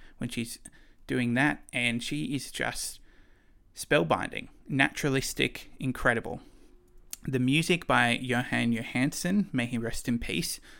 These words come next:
who was Denis' original composer collaborator, is fantastic and really mixes with the sound design to give us these really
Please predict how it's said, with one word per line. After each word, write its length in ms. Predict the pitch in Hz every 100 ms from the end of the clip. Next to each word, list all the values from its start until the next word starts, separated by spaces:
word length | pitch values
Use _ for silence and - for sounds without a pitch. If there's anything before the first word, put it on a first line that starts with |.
| -
who 140 | 151
was 120 | 143
Denis' 520 | - 135 131 131 127 -
original 580 | 123 123 131 123 113
composer 680 | 113 - 131 - 120 123 120
collaborator, 680 | 120 - 117 117 147 165 180 -
is 240 | 135 123 -
fantastic 1000 | - - 117 117 - - - - 220 -
and 220 | - 123 120
really 260 | 143 151
mixes 460 | 135 127 - - 131
with 120 | 127
the 60 | 123
sound 360 | - 127 131
design 380 | 139 139 151 175
to 80 | 160
give 160 | 135 120
us 140 | -
these 200 | 117 117
really 560 | 117 123 139 139 127